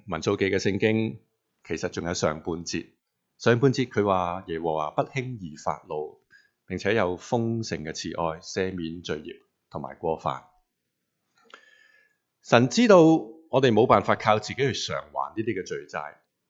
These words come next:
所以就為我哋預備一個幫我哋清還罪債嘅方法，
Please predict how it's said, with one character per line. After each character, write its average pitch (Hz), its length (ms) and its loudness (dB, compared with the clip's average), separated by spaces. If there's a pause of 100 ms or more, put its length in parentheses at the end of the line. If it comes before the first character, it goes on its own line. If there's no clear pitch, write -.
(260)
所 180 180 2
以 196 60 6
就 123 120 4
為 98 180 2
我 98 120 0
哋 101 60 -4
預 95 240 -6
備 92 160 -2
一 120 120 -6
個 101 180 -4
幫 156 300 -4
我 131 120 -4
哋 98 160 -8
清 180 340 0
還 80 280 -4
罪 85 260 -6
債 92 320 -8
嘅 87 80 -20
方 110 260 -6
法， 78 380 -10